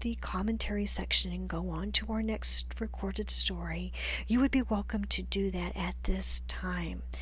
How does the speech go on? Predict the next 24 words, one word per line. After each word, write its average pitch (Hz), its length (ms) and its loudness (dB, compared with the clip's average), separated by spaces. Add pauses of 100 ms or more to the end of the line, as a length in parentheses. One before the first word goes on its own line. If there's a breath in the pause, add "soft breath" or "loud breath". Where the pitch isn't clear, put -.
(140 loud breath)
If - 160 -2
you'd 233 100 -2
like 247 220 2
to 240 160 2
stick - 300 2
around 220 220 2
for - 100 -2
the 202 60 0
commentary, 214 680 2
please 277 520 0
hang 208 220 0
in 214 100 0
here 202 180 -2
with 202 280 -2
us, 196 240 0
and 190 240 -2
we're 233 80 -4
going 294 360 -2
to 208 100 -2
talk 196 260 0
about 165 300 -2
No 190 180 -2
More 180 180 -2
Secrets - 680 -2